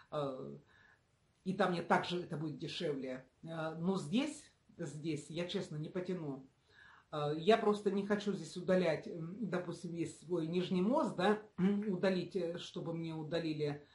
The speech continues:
а, этот зуб, который меня беспокоит. <clears throat> Это же всё корень там, да, это всё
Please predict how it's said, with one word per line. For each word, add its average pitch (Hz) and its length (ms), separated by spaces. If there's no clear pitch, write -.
а, 143 440
этот 165 320
зуб, 277 240
который 190 280
меня 175 140
беспокоит. 165 800
<clears throat> - 1080
Это 180 200
же 143 100
всё - 180
корень 220 400
там, 151 240
да, 185 140
это 147 220
всё - 320